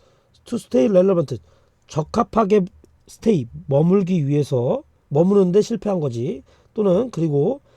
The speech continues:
advance, 발전이야. 그나 그녀의 인더스트리, 산업에서 자기 분야겠지. 그런 분야에서 발전을 embrace, 포옹하는 거, 발전을 그럼 갖는다는 거지. 발전을, 발전을 지금 껴안는 거에 대해서는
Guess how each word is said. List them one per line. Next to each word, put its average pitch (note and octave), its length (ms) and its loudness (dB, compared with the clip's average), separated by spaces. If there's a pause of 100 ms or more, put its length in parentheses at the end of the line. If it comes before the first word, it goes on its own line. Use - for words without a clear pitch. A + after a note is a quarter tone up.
(220)
advance, E3 560 -2 (200)
발전이야. F#3+ 560 -2
그나 G#3 260 -2
그녀의 F#3+ 500 0
인더스트리, F3 460 -4
산업에서 D#3+ 600 -2 (720)
자기 E3+ 220 -2
분야겠지. E3 720 -4 (320)
그런 E3+ 180 2
분야에서 F3 720 2 (300)
발전을 A3+ 920 2
embrace, F3 540 0 (420)
포옹하는 B3+ 480 2
거, C3 80 -4
발전을 F3+ 460 0
그럼 D#3+ 160 -2
갖는다는 D#3+ 520 0
거지. C3+ 440 -2 (360)
발전을, F#3+ 520 0 (100)
발전을 F#3 520 -2
지금 F#3+ 340 -2 (1200)
껴안는 A3+ 420 2
거에 F#3+ 180 2
대해서는 E3+ 600 0